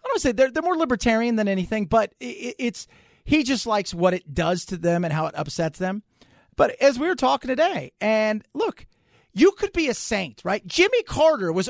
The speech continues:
arguably the nicest human being to ever be president of the United States of America. His economy sucks, so we asked him nicely to leave.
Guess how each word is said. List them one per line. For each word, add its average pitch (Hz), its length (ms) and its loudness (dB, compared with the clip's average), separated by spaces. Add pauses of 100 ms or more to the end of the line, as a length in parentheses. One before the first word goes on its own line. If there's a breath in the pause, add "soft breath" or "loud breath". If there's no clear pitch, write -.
arguably 240 500 0
the 214 120 -4
nicest 254 560 0
human 277 200 0
being 220 280 0
to 202 140 -2
ever 220 200 0
be 226 120 -2
president 196 340 0
of - 0 -
the 185 160 -2
United 180 180 -4
States 175 260 -2
of 156 80 -8
America. 123 520 -6 (240 soft breath)
His 247 180 4
economy 277 460 2
sucks, 185 380 -4
so 208 80 -4
we 196 120 -2
asked 190 260 -4
him 190 60 -8
nicely 165 340 -6
to 143 80 -6
leave. 113 240 -14